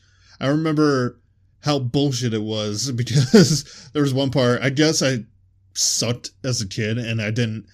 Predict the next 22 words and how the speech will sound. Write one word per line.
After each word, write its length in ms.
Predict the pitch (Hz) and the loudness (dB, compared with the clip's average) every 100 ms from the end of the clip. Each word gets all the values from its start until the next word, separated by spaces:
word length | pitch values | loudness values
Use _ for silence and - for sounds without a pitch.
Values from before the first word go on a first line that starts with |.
| - _ _ | -20 _ _
know 220 | 117 123 113 | -2 0 0
what 140 | 110 | 0
I 60 | 107 | -2
was 180 | 107 | -4
doing 300 | 113 113 113 | -4 -6 -4
half 220 | 113 117 117 | -2 -2 -4
the 100 | 123 | -4
time, 340 | 123 120 123 | -2 0 -2
so 480 | 120 117 101 104 104 | -4 -6 -6 -6 -6
I 300 | 113 120 120 - _ _ _ _ 156 | -2 -2 -4 -8 _ _ _ _ -4
died 320 | 123 131 127 | 0 0 0
pretty 220 | 123 113 | -2 -6
quickly 400 | 98 123 107 107 | -4 -6 -4 -8
on 120 | 107 107 | -8 -6
that. 280 | 104 110 - _ _ _ | -4 -6 -8 _ _ _
Uh, 200 | 113 104 | -8 -6
besides 380 | 113 123 190 190 | -4 2 2 2
the 60 | |
Game 220 | 160 151 143 | 4 4 4
Boy, 360 | 120 110 113 - - | 0 -2 -6 -10 0
moving 320 | 160 160 127 | 4 4 2
on, 680 | 123 101 101 110 - - | 0 -2 -4 -6 -10 -20